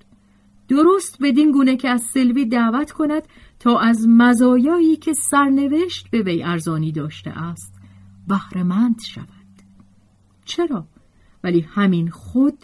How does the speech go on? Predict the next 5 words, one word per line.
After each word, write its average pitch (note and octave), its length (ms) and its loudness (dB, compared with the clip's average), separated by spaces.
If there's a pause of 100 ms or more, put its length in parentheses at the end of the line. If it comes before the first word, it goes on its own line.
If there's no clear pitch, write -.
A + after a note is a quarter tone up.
(600)
باز F3+ 600 -2 (480)
مزیت B3+ 840 4
دیگری C4+ 540 2
خواهد F3 460 -6
بود D3 220 -8